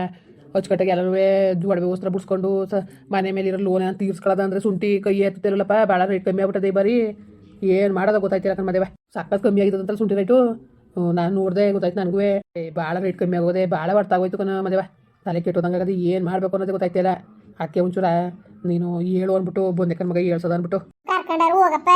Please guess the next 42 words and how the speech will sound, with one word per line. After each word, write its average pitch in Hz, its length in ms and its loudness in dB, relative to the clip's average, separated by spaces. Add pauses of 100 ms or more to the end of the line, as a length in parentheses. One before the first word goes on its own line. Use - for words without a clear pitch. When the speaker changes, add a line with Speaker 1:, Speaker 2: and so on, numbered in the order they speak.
Speaker 2:
ನಿಮ್ಮ 359 160 0
ಮಾವನ 294 260 -2
ಮನೆಗೆ 294 220 -2
ಅಲ್ಲೇ 339 240 4
ಹೇಳ್ತೀವಿ. 330 800 0 (240)
Speaker 1:
ಬೇಡಕತ್ 196 360 -4
ಬಿಡತ್ತೆ, 208 260 0 (280)
ಅವ್ರು 185 180 -6
ಇಲ್ಲ 185 120 -6
ಕತೆ, 196 200 -4
ಅವ್ರು 202 140 0
ಬೇರೆ 185 200 -2
ಕಡೆ 190 140 -2
ಎಲ್ಲ 190 120 0
ಹೋಗವ್ರೆ. 190 580 2 (420)
ನಾನು 180 140 -2
ಫೋನ್ 185 200 0
ಮಾಡಿ 185 160 0
ಹೇಳ್ತೀನಿ, 190 500 0
ಬೇಕಾದ್ರೆ 175 240 -4
ಒಂಚೂರು 185 220 -4
ಫೋನ್ 185 180 -2
ಗೀನ್ 185 140 -2
ಮಾಡಿ 180 180 -2
ಹೇಳಿ 180 240 -2
ಅಂದ್ಬಿಟ್ಟು 180 460 -4 (400)
ಹೇಳ್ತದೆ. 185 400 0
ನೀವು 196 140 -2
ತಲೆಗೆಡ್ಸ್ಕೊಬೇಡಿ 190 540 0
ಅತ್ತೆ, 196 380 0 (260)
ನೀವು 175 160 -2
ಸುಮ್ನಿರಿ 175 340 -2
ನೀವು. 180 160 -2 (500)
ಆ, 180 140 -2
ಏನೇನು 185 260 0
ಸಿಕ್ಕ 185 220 -6
ಹುಡುಕಿ 180 280 0
ಹುಡುಕಿ 180 240 -2
ಕೊಡ್ತಾರೆ 175 280 0
ಕತೆ, 175 420 -2
ತಳರಾದ್ರೂ 175 480 -2
ಹುಡುಕ್ತಾರೆ. 190 480 -2